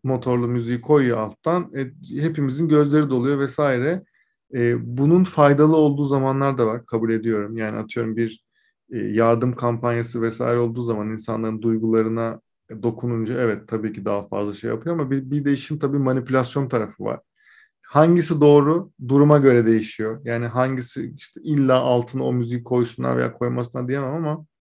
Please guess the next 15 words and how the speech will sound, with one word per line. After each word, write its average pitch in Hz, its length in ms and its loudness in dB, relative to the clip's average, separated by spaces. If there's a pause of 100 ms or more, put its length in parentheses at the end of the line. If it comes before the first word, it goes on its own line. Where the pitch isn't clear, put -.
(560)
çok 123 280 -4
fazla 117 300 2
teyze 113 360 2
izledim. 107 480 -4 (460)
Çok 120 220 -6
fazla 120 320 0
amca 113 320 -2
izledim. 107 520 -6
Onların 120 400 0
feryatlarını 117 680 -2
çok 113 240 -10
fazla 113 300 -4
hepimiz 107 360 -8
izledik 98 340 -14
yani. 107 340 -10